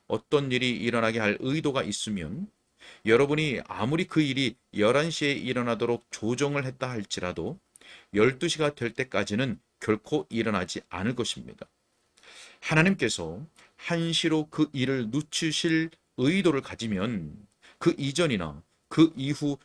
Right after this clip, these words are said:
어떤 시점으로 여러분이 제안한다 할지라도 소용이 없습니다. 때에 맞게 역사하시는 하나님의 섭리는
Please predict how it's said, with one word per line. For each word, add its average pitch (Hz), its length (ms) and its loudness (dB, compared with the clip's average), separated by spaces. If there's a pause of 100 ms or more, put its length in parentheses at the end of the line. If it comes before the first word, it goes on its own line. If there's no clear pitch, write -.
어떤 160 540 0
시점으로 123 840 -2 (260)
여러분이 113 500 4
제안한다 143 520 -2
할지라도 127 640 -2 (240)
소용이 113 640 -2 (240)
없습니다. 82 720 -6 (1040)
때에 123 280 8
맞게 123 340 2
역사하시는 110 680 0
하나님의 107 400 -2
섭리는 107 680 -4